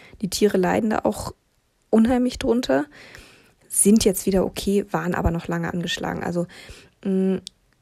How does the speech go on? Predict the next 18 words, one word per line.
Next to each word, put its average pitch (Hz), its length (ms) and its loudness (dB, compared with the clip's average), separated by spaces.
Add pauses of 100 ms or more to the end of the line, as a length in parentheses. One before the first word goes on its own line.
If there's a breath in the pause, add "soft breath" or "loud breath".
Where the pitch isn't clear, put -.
(260)
da 175 180 -2
waren 185 140 0
viele, 214 340 -2
die - 140 -2
eigentlich 180 240 -4
mitten 214 260 -2
in 208 60 -2
der 185 120 0
Laktation 202 680 -2
waren, 190 340 0
die 185 480 0 (360)
dann 175 200 -2
früh - 200 -4
trockengestellt 190 680 -4
wurden, 185 180 -2
weil 175 100 0
die 180 80 -2
einfach - 300 -6